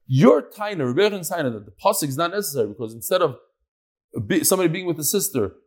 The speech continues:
instead of getting Malchus, he gets paid. He has to pay. That, that means that the pasuk is, is not in the right place.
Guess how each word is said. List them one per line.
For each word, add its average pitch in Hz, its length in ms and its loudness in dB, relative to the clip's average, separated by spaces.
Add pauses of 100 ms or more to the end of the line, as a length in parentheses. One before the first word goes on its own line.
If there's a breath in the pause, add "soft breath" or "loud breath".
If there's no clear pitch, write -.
(120)
instead 165 260 2
of 143 240 -2 (220)
getting 175 260 2
Malchus, 170 340 -2
he 127 60 -6
gets 147 180 -4
paid. 131 560 0
He 135 120 2
has 165 180 4
to 165 80 -8
pay. 180 360 -4 (840)
That, 123 380 2
that 151 220 4
means 185 180 -4
that 147 80 -2
the 131 80 -6
pasuk 180 360 -4
is, 131 540 -8
is 120 120 -4
not 156 220 4
in 170 60 -4
the 151 80 -4
right 147 200 0
place. - 320 -8